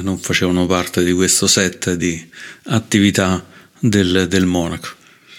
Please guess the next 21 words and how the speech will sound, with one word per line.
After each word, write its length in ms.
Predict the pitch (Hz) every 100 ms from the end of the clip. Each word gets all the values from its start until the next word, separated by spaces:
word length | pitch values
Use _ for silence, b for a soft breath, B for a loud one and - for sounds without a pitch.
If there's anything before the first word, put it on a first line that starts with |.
| B B B B B _ _ _ B B B B B _ _ -
C'è 320 | - 101 95
un 220 | 92 95 92
sutta 320 | 110 101 92
in 120 | 87
cui 460 | - 92 87 87 92
si 420 | - 95 92 87
vietano 500 | 92 104 101 92 90
esplicitamente 800 | - - 92 98 95 107 98 87
tutta 320 | 92 90 90
una 120 | 90
serie 400 | 87 90 85 90
di, 320 | 85 90 87
di 220 | 82 92 85
giochi, 400 | 98 87 90 87
perché 540 | 90 - 90 87 - B B B B B B
magari 280 | 101 92 92
sono 240 | 90 87
o 280 | 87 87 90
d'azzardo 720 | 90 90 - 98 98 101 85 90
o 320 | 90 92 -
troppo, 840 | - 87 - 90 85 87 85 85